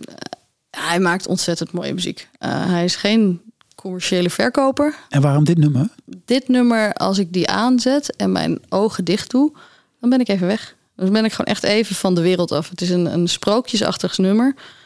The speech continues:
Speaker 1: ehm, eh, met Beatles-achtige, eh, klanken. En hij is gewoon prachtig. Het is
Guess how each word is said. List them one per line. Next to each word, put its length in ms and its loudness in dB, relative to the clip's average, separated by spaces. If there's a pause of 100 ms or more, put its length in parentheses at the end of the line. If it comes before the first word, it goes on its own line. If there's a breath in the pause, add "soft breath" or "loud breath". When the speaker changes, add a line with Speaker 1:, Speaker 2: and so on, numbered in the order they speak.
(200 loud breath)
Speaker 1:
ehm, 560 -2
eh, 360 -4
met 300 -2
Beatles-achtige, 760 -2
eh, 420 -2
klanken. 480 0 (240)
En 640 0 (200)
hij 300 -2
is 100 -4
gewoon 200 -4
prachtig. 360 -8 (300)
Het 100 -20
is 0 -